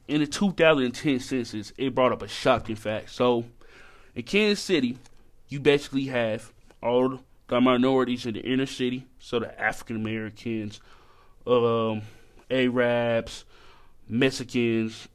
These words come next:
anybody that's diverse is in the inner city, and white people in the suburbs. And truth is not mixing distance lines. So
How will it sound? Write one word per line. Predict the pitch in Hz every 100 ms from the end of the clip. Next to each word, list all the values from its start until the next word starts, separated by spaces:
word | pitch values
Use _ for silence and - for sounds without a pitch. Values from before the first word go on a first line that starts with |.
| -
anybody | 156 151 143 139 135 127 127
that's | 123 117 - -
diverse | - 123 120 127 123 113 110
is | 117 120
in | 117
the | 110
inner | 117 113
city, | 113 156 143 123 - -
and | 139 131
white | - 156
people | 151 139 127
in | 120
the |
suburbs. | - 180 147 123 101 - - - - - - - - - - - _ _
And | 139 139 135 131 127 -
truth | - 226 226 175
is |
not | 165 143
mixing | 147 143 120
distance | 123 131 113 113
lines. | 107 98
So | - 131 123